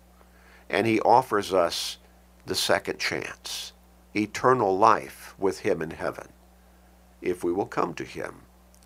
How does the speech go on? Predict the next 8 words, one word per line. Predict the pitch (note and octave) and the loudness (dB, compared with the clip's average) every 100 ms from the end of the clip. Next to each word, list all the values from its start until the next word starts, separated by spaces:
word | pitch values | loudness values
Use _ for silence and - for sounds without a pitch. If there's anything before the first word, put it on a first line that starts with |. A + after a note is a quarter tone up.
| _ | _
through | - G2 | -6 -6
Jesus | - D#2+ D2+ E2 | -4 -8 -8 -12
Christ | - E2 - - - - _ _ _ _ _ _ _ | -6 -6 -6 -10 -18 -20 _ _ _ _ _ _ _
for | - F2 | -8 -6
forgiveness | - A2+ B2+ B2 D2 - | -6 -4 -4 -4 -8 -8
of | D2+ | -4
our | D#2+ | -4
sins. | - - - - - - | -2 -6 -6 -12 -14 -14